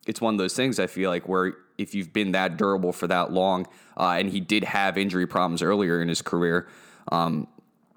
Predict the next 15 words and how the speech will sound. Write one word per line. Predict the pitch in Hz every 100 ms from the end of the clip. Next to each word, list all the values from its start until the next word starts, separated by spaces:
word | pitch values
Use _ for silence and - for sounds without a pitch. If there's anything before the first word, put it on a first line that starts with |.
| _ _ _ _ - - - - - - _ _ - -
you | 90
know, | 73 - -
I | 92
think | 98 87
last | 90 92 92 -
year | 92 87
having | - 95 92 92
him | 92 90
pitch | - 98 - - - - _ _
all | 95 98
the | 98
way | 104 98
through | - 95
the | 87
postseason | - 95 - 92 95 87 90 85